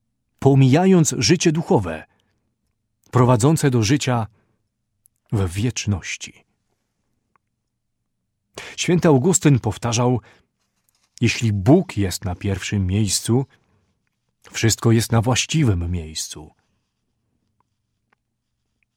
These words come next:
W ten sposób przestrzega nas przed nadmiernym przywiązywaniem wagi do dóbr doczesnych, przed zaślepieniem, przed uznaniem, że całe moje życie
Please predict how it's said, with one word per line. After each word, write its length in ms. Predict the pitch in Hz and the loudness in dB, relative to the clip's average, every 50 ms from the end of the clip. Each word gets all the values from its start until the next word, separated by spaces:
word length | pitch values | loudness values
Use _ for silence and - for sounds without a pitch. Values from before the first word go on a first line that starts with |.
| _ _ _ _ _ _ _ _ _ _ _ _ _ - | _ _ _ _ _ _ _ _ _ _ _ _ _ -16
W 60 | - | -10
ten 200 | - 123 151 160 | -6 -4 -2 -2
sposób 460 | 143 - - 120 120 - - 151 143 | -4 -4 -4 -4 -4 -2 -2 -4 -4
przestrzega 580 | - - 120 - - - - - 113 101 101 95 | -4 -6 -6 -6 -6 -6 -6 -4 -4 -4 -4 -4
nas 340 | 92 90 98 127 - - - _ _ _ _ _ _ _ _ _ _ _ _ _ _ _ _ _ _ _ _ _ _ | -6 -6 -6 -6 -6 -8 -8 _ _ _ _ _ _ _ _ _ _ _ _ _ _ _ _ _ _ _ _ _ _
przed 200 | - 131 117 107 | -4 -2 0 2
nadmiernym 580 | 120 123 101 101 113 131 143 147 139 160 160 | 0 0 2 4 4 4 4 4 4 2 2
przywiązywaniem 840 | 139 - 135 117 120 131 120 104 113 101 117 131 139 135 127 120 107 - _ _ _ _ _ _ _ _ - | 2 2 2 2 4 4 4 2 2 2 2 0 0 2 2 0 -2 -4 _ _ _ _ _ _ _ _ -6
wagi 320 | - 92 110 123 127 135 131 | -4 -4 -2 0 0 2 4
do 140 | 123 127 | 4 4
dóbr 280 | 120 117 120 117 117 110 | 4 4 2 2 2 0
doczesnych, 800 | 101 101 104 - - 110 98 - - - 104 120 135 - - - _ _ _ _ _ _ _ _ _ _ _ _ _ _ | 0 -2 -2 -2 -4 -6 -6 -6 -6 -4 -4 -6 -6 -8 -14 -20 _ _ _ _ _ _ _ _ _ _ _ _ _ _
przed 240 | - - - 127 113 | -6 -2 -2 0 0
zaślepieniem, 840 | 107 131 127 - - 127 127 120 - 131 131 127 120 117 117 135 160 185 - _ _ _ _ _ _ _ _ _ _ _ _ _ _ _ _ _ _ _ - - - - | 2 0 0 2 2 2 2 2 2 2 2 2 2 2 0 -2 -4 -8 -12 _ _ _ _ _ _ _ _ _ _ _ _ _ _ _ _ _ _ _ -20 -20 -14 -4
przed 220 | - - 139 131 - - | 0 0 0 0 0 0
uznaniem, 600 | 156 143 110 101 110 127 139 135 143 143 135 131 | 0 0 2 2 2 2 2 2 4 4 4 4
że 220 | 113 127 127 120 113 - _ _ _ | 2 2 2 0 -2 -6 _ _ _
całe 280 | - - 143 147 147 139 | -4 -2 2 4 6 6
moje 260 | 139 135 127 113 120 | 8 6 6 4 4
życie 520 | 95 98 151 143 - - 95 92 92 95 | 2 2 0 0 -2 -6 -6 -8 -10 -12